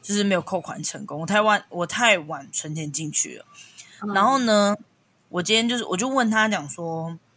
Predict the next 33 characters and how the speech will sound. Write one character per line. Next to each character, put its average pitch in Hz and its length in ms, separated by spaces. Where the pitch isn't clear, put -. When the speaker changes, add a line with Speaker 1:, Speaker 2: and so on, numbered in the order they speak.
Speaker 1:
我 196 100
就 233 100
问 269 120
他 254 140
说 233 320
，“那 311 100
我 190 140
是 190 80
要 254 160
去，” 247 420
就 294 100
是 320 100
因 262 80
为 302 80
我 269 140
这， - 240
因 277 80
为 285 80
我 247 80
没 190 120
有 202 120
扣 190 240
到， 180 140
所 196 120
以 190 40
我 170 80
就 165 100
要 180 80
去 - 320
银 156 160
行 139 160
一 139 140
趟。 - 180